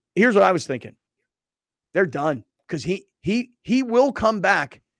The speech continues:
He will try to play. He will not be effective because of that ankle, and they're done. And this is what I was thinking going into halftime. And then late in that game,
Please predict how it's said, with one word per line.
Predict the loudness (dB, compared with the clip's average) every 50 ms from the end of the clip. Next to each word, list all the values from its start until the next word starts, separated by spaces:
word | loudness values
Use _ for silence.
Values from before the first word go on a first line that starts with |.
| _ _ _ _
He | -2 -2
will | -2 0 2 2 2 2
try | 0 -4 -2 -2 -2
to | -2 -4
play. | -4 0 2 2 2 2 0 -6 _ _ _ _ _ _ _
He | -2 0 0
will | 2 2 0 0 0
not | 0 -2 -2 -2 -2 -4
be | _ -2 0
effective | 0 0 0 -2 -2 -2 -2 -2 -6 -6 -4
because | -6 -8 -4 -2 -4 -2 0
of | 0
that | 0 0 0
ankle, | -2 -4 0 0 -2 -2 -2 _ _ _ _ _ -4
and | -4 -4 -2
they're | 0 0 0 0 0
done. | -4 -8 _ -2 0 2 2 0 -2
And | -4 -8
this | -8 -6 -8
is | -8 -6
what | -4 -2
I | -2 -2
was | -2 -4 -6
thinking | -6 -8 -8 -8 -6
going | -4 -2 -2 -2 -4
into | -4 -6 -6
halftime. | -6 -4 -6 -6 -6 -4 -4 -4 -4 -4 -8 -12 _ _ _ _ _ _ _
And | -6 -4 -2
then | 0 0 0 0 -2 -6 -12 _ _ _ _
late | 0 0 0 0 0
in | -4
that | -4 -4 -4 -2
game, | -2 -2 -2 -2 -6 -12